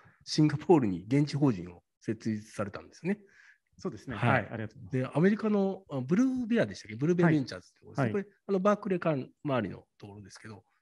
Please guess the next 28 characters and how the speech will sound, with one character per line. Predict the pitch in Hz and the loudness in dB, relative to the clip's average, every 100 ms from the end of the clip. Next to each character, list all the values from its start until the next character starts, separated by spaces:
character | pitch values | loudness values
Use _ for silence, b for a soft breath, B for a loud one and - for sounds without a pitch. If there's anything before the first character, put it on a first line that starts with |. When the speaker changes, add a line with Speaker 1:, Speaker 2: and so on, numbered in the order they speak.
| _ | _
Speaker 1:
そ | |
こ | 185 | -6
に | 185 185 | -4 0
エ | |
ル | 180 | 0
ピ | - 220 | 0 -2
ー | 123 | -2
の | 92 | -6
出 | - 98 | -12 -14
資 | - | -12
も | 92 | -16
さ | - | -16
れ | 101 | -18
た | - | -20
り | 90 - | -20 -20
と、 | 90 b b b | -20 b b b
非 | 208 | 0
常 | 240 | 0
に | |
積 | 220 220 | 0 -4
極 | 226 196 | -6 -6
的 | 208 196 | -4 -4
に | |
海 | - 170 | -2 0
外 | 165 165 | 0 -2
展 | 151 | -4
開 | - 98 | -6 -12
を | 98 | -14